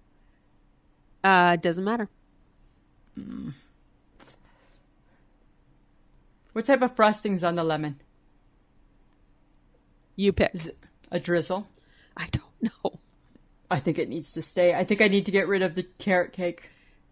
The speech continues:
Speaker 1: Okay.
Speaker 2: I think so.
Speaker 1: I'm getting rid of chocolate.
Speaker 2: You're getting rid of chocolate?
Speaker 1: Yeah, I would rather have lemon or carrot.
Speaker 2: So no your mom's sheet cake?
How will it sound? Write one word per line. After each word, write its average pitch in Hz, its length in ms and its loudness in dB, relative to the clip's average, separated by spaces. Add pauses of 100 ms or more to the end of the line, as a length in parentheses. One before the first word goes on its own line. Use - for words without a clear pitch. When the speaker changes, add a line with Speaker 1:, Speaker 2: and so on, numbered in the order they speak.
(120)
Speaker 1:
Okay. - 580 -10 (340)
Speaker 2:
I 175 80 -4
think 180 200 -2
so. 156 300 -6 (500)
Speaker 1:
I'm 226 160 8
getting 220 240 10
rid 196 140 8
of 190 100 2
chocolate. - 560 -2 (480)
Speaker 2:
You're 220 100 -6
getting 285 200 4
rid 262 120 10
of 240 140 4
chocolate? 269 800 2
Speaker 1:
Yeah, 196 260 6
I 208 140 8
would 220 100 8
rather 220 220 10
have 208 180 4
lemon 202 300 4
or 190 80 4
carrot. - 400 -8 (800)
Speaker 2:
So 214 200 4
no 202 200 8
your 202 160 8
mom's 190 260 6
sheet - 240 -6
cake? 214 320 -6